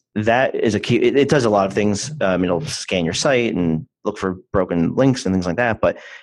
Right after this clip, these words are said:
it also is a pretty powerful keyword research tool. So the first step is make sure that you understand the keywords that your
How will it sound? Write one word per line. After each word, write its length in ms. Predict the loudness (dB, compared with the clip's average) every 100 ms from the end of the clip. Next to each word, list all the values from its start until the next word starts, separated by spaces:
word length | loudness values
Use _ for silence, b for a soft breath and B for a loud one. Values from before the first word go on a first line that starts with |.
| B
it 100 | 2
also 260 | 2 2
is 240 | 0 0 -4
a 80 | -4
pretty 420 | -2 0 2 0
powerful 480 | -2 -2 0 0 -4
keyword 280 | -4 -2 0
research 400 | 0 0 -2 0
tool. 300 | 2 2 0 b b b -10
So 100 | -6
the 60 | -2
first 200 | 0 0
step 140 | 0
is 180 | -2 -8 _
make 160 | -4 -4
sure 100 | -2
that 60 |
you 80 | 0
understand 520 | 0 0 -2 0 0
the 40 | -2
keywords 420 | -2 0 0 -2
that 100 | -4
your 240 | -2 -2